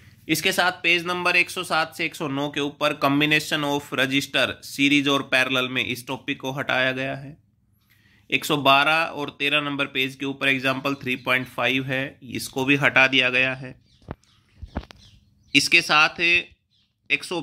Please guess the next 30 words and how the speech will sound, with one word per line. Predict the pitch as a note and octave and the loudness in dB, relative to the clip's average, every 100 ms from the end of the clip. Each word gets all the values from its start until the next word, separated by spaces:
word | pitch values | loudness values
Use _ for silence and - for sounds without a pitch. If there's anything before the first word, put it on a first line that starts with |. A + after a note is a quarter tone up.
| A2+ | -2
बीस | C#3 E3 E3+ | 0 2 0
से | - F3 | 2 4
एक | E3 | 2
सौ | - E3 | 0 -8
चौबीस | D#3+ D#3 E3+ E3+ | -4 -2 -4 -4
नंबर | D#3+ D#3 D3+ | -4 -4 -2
पेज | D3 D3 | -2 -2
के | D3 | -2
ऊपर | D3 C#3+ D3 | -4 -2 -2
टॉपिक | C#3 B2+ D3+ C3+ D#3 | -2 -2 -2 -4 -2
है | C#3+ C3 | -2 0
मीटर | B2 C3+ C#3+ C#3+ | 2 0 0 -4
ब्रिज | A#2+ C#3 C#3 C#3 | 2 2 0 -2
और | C3+ C3+ | -2 -2
पोटेंशियोमीटर, | C3+ B2 B2+ B2+ C#3 B2+ B2+ B2 F#2+ - _ _ _ _ _ _ - | -2 -2 -2 -4 -6 -4 -4 -4 -6 -12 _ _ _ _ _ _ -18
इसको | - - B2+ | -10 -2 2
भी | C3 | 2
हटाया | C3+ A2 G#2+ G#2+ | 2 2 2 0
गया | G#2 G2 | 0 -2
है। | G2 F#2+ - _ _ _ _ _ _ _ _ _ _ - - - | -4 -10 -16 _ _ _ _ _ _ _ _ _ _ -20 -8 -4
एक | C3 | -2
सौ | C#3 | -2
सत्ताईस | D3+ D3 D3 D#3+ - | -2 2 2 0 -4
से | D#3 D#3+ - | -4 -4 -2
एक | C#3 - | -4 -4
सौ | D3+ | -6
इकतीस | C#3+ D3 - D#3 - | -4 -4 -4 -10 -6
के | C#3 | -4
ऊपर | C3+ C#3 C3+ | -4 -2 -2
है | C#3+ C#3+ - | 0 0 -2